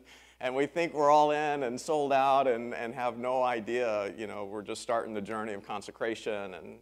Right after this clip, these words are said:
and learning what it means to follow Christ as Lord of our life. But, but, uh,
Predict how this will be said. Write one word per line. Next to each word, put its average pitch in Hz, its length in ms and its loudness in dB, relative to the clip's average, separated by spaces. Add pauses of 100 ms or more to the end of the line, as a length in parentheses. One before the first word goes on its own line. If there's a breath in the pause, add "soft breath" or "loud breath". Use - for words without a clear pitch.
and - 160 -18 (100)
learning 101 360 -6
what 101 140 -6
it 92 80 -10
means 104 280 -10
to 104 80 -10
follow 101 240 0
Christ 123 360 -2
as 117 100 -10
Lord 127 220 2
of 110 80 -2
our 107 140 0
life. 131 360 2
But, 120 240 -2 (1160 soft breath)
but, 139 320 2
uh, 92 80 -4